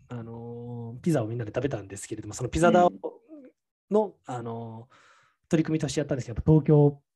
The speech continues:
Speaker 1: のピザダオ東京とか、ピザダオシカゴとか、ピザダオニューヨーク、ピザ、
Speaker 2: うん。
Speaker 1: あるんですけど、まあ、そういうふうなイメージのサブダオで、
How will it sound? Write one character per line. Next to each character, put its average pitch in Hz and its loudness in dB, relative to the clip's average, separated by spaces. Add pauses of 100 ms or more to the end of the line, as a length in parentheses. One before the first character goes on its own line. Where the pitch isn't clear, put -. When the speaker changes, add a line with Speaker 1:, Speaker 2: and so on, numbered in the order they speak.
(360)
Speaker 1:
の 143 2
ピ 139 -8
ザ 139 2
ダ 135 4
オ 127 2
東 135 2
京 104 -14
と - -18
か、 - -20
ピ 135 -10
ザ 131 0
ダ 123 0
オ 117 -2
シ - -8
カ 123 -6
ゴ - -16
と - -20
か、 - -20
ピ 131 -10
ザ 127 -6
ダ 120 -4
オ 113 -4
ニ 117 -4
ュ - -2
ー 117 0
ヨ 117 -4
ー - -20
ク、 - -14
ピ 208 -8
ザ、 - -16
Speaker 2:
う - -20
ん。 - -20
Speaker 1:
あ 127 -4
る 120 -2
ん - -8
で 107 -14
す - -20
け - -8
ど、 - -10
ま - -18 (240)
あ、 202 -2
そ 220 2
う - 8
い 214 8
う 180 8
ふ - 8
う 208 6
な 160 2
イ 131 -2
メ 120 -4
ー 117 -4
ジ 113 -12
の 117 -12 (520)
サ - -6
ブ 120 0
ダ 117 2
オ 113 2
で、 110 -2